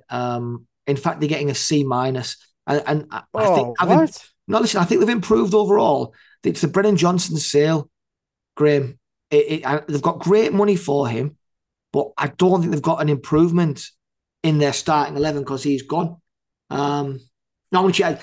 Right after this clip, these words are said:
Speaker 1: Graham, they, they, they're getting a solid C. They're getting a C 'cause they've, they've got, they've got Elanga in there. Um,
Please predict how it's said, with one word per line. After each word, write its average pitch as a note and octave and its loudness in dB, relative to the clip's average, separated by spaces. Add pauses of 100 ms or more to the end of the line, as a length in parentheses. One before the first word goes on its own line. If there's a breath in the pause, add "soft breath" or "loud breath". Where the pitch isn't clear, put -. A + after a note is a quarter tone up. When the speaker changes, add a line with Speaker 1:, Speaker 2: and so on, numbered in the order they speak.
(140 loud breath)
Speaker 1:
Graham, F3+ 4
they, E3+ 6
they, G3 -2
they're D#3+ -2
getting F#3 0
a - -4
solid C3 -2
C. A2 -10
They're C#3 -4
getting C#3 -2
a B2+ -4
C A2 -4
'cause A#2 -10
they've, C3+ 0
they've D3 -2
got, E3 0
they've D3 -2
got D#3 0
Elanga C3 0
in B2+ -6
there. B2 -2 (380 loud breath)
Um, B2 -4